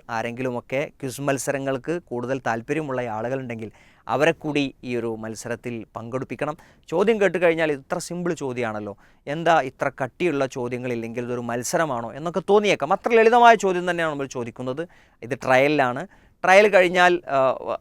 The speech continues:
അധികം കട്ടിയില്ലാത്ത, ആ, എന്നാൽ അല്പം കൂടി, ആ, ഉത്തരം കണ്ടെത്താൻ അല്പം ഒരു ശ്രമം നടത്തേണ്ട ചോദ്യങ്ങളായിരിക്കും ഇൻഷാ അല്ലാ ഉണ്ടാവുക. ഇനി അത് വിചാരിച്ച് കിട്ടൂല എന്ന് വിചാരിച്ച് ആരും ഇപ്പം തന്നെ ഇതിൽ നിന്ന് പിന്തിരിഞ്ഞു പോകണ്ട.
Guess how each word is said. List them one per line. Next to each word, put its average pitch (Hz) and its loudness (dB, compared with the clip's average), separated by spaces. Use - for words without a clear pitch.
അധികം 220 4
കട്ടിയില്ലാത്ത, 139 2
ആ, 131 0
എന്നാൽ 170 2
അല്പം 170 2
കൂടി, 170 -2
ആ, 135 2
ഉത്തരം 151 -2
കണ്ടെത്താൻ 151 0
അല്പം 180 4
ഒരു 185 2
ശ്രമം 139 -6
നടത്തേണ്ട 127 -6
ചോദ്യങ്ങളായിരിക്കും 117 -8
ഇൻഷാ 117 -6
അല്ലാ 110 -2
ഉണ്ടാവുക. 120 -2
ഇനി 107 -14
അത് 101 -6
വിചാരിച്ച് 123 -4
കിട്ടൂല 123 -2
എന്ന് 127 -10
വിചാരിച്ച് 123 -2
ആരും 120 0
ഇപ്പം 123 -8
തന്നെ 135 -6
ഇതിൽ 123 -8
നിന്ന് 131 -6
പിന്തിരിഞ്ഞു 127 -4
പോകണ്ട. 127 -2